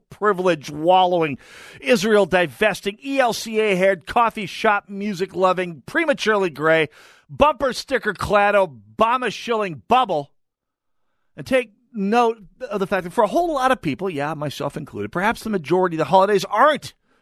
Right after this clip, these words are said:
about mindless personal drama, but in fact, something that brings some of us a measure of joy,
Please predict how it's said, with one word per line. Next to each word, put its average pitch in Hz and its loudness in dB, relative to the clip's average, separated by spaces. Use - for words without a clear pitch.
about 196 2
mindless 202 -4
personal 214 0
drama, 190 2
but 285 -2
in 240 -2
fact, 247 -4
something 285 -8
that 180 -6
brings 269 -6
some 190 -10
of 180 -6
us 131 -10
a 110 -8
measure 156 -4
of 104 -6
joy, 90 -8